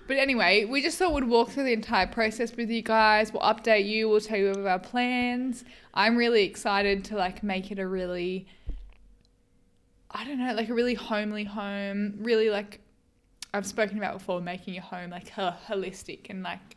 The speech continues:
safe space or whatever. I really am excited. Just for when people come in, they'll always just feel really comfortable in your house.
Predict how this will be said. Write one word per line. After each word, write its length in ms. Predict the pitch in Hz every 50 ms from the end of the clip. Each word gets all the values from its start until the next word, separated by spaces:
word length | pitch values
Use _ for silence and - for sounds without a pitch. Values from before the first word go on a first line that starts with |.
| _ _ -
safe 460 | - - - - 202 190 190 190 190
space 440 | - - - 208 196 202 208 208 -
or 60 | 208 202
whatever. 420 | 202 196 196 202 208 208 202 208 - - - - - - - -
I 80 | 202
really 380 | 202 190 185 185 185 180 185 185
am 100 | 185 185
excited. 460 | - 226 - - 196 180 175 175 180
Just 200 | 190 196 196 -
for 80 | - 233
when 120 | 220 208
people 260 | 226 226 208 208 208
come 280 | 208 - - 208 190 190
in, 180 | 185 180 175
they'll 140 | 175 170 170 175 -
always 680 | - 185 185 180 175 175 170 175 175 185 180 - - - - - _ _ _ _ _ _ _ _ _ -
just 240 | - 220 202 208 -
feel 140 | - 214 196
really 240 | 185 180 180 170 165
comfortable 500 | - - - - 170 180 - 196 196 190 185
in 100 | 190 190
your 100 | 185 190
house. 580 | 196 208 202 240 359 370 - - - - -